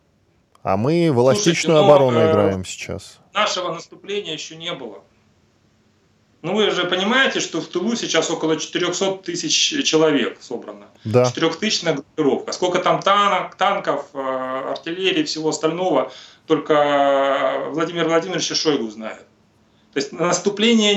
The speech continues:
Speaker 2: не было. Мы сейчас находимся, как это вот классический, да, те-, те-, термин, в активной обороне. И даже в, в рамках активной обороны, э, идут продвижения. Но наступления как такового ещё не было.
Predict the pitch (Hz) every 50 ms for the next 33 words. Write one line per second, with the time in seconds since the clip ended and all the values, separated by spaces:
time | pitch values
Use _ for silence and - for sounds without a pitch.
0 | 196 196 196 196 190 - - 143 147 139 127 127 120 - - - - 139 185 202
1 | - - - 180 160 143 - 147 143 143 - - 220 220 226 208 - - 156 -
2 | 170 156 - 156 151 - 151 147 143 139 139 - - 151 156 151 - 139 131 -
3 | - - 127 120 131 151 151 151 147 135 - - 139 151 147 147 - 151 147 135
4 | 123 123 120 - - - - - - - - 151 151 - - - 202 214 202 202
5 | 190 196 - 147 147 147 156 156 156 151 151 151 135 120 107 95 92 - - _
6 | _ _ _ _ _ _ _ _ _ - - 156 160 151 160 143 139 156 131 143
7 | 180 170 - - - 147 - 151 - - - 156 143 143 139 139 135 143 147 170
8 | 208 233 226 190 165 147 135 135 139 139 135 143 170 - - - 139 143 143 143
9 | 139 131 120 101 98 95 101 - - - - - - - 151 170 185 185 185 -
10 | - - 180 160 175 180 190 185 170 156 147 139 139 139 151 147 - - - 135
11 | - - 147 143 160 185 214 220 185 143 117 127 120 117 - - 160 156 147 139
12 | 139 139 127 113 104 110 98 92 92 92 92